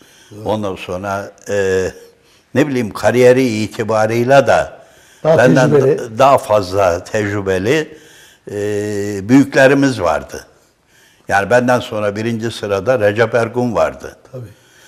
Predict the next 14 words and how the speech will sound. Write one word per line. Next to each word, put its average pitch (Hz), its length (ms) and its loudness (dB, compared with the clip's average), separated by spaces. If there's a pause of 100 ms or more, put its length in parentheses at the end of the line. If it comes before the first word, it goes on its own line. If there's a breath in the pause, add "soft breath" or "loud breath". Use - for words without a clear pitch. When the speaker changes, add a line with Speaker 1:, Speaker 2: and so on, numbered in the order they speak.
(140 soft breath)
Speaker 2:
Benden 135 340 4
sonra 120 380 -2
Mehmet 117 380 -2
Yazar 113 360 2
vardı. 82 260 0
Speaker 1:
Ankara 139 420 -4
Sıkıntı 131 480 -10
Komutanı'ndan 131 720 -6
Speaker 2:
Benden 147 280 6
Speaker 1:
emekli. - 160 2
Speaker 2:
sonra 131 240 0
Kaşıkçı 123 600 -4
vardı. 107 520 0
Speaker 1:
Tabii. 107 80 -20